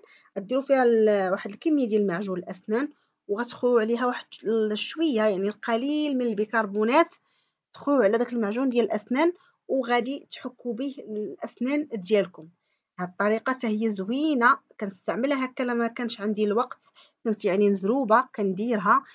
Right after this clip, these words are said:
حتى هي زوينة، كتخلي الأسنان زوينين. وبزاف اللي كيسولوني على السر ديال البياض ديال السنينات ديالي، بزاف اللي كيسولوني على شنو كندير للسنان ديالي اولا باش كنحك سنيناتي،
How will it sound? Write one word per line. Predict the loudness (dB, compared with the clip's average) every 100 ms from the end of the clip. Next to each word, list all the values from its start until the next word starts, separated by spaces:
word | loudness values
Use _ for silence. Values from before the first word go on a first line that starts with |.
| _
حتى | -10 -8
هي | -4 -4
زوينة، | -4 -6 -2 0 -2
كتخلي | -4 -10 -8 -4
الأسنان | -4 -6 -6 -4 -4 -6
زوينين. | -6 -4 -4 -6 -14 _ _ _
وبزاف | -12 -10 -10 0 2 2
اللي | -2 -8
كيسولوني | -8 -8 -6 -4 -2 -2
على | -4
السر | -8 _ -6 -4
ديال | -4 -4
البياض | -4 -6 -4 -6
ديال | -6 -8
السنينات | -6 -6 -4 -6 -8
ديالي، | -6 -6 -10 -18 _ _ _ -20
بزاف | -20 _ 0 0 0
اللي | -14 -10 -6 -4 -6 _ -18
كيسولوني | -12 -10 -6 -4
على | -2 -2
شنو | -4 -4
كندير | -4 -4 -2 -4
للسنان | -6 -4 -2
ديالي | -2 -4
اولا | -4 -4
باش | -4
كنحك | -8 -8 -8 -10
سنيناتي، | -6 -2 0 -2 -8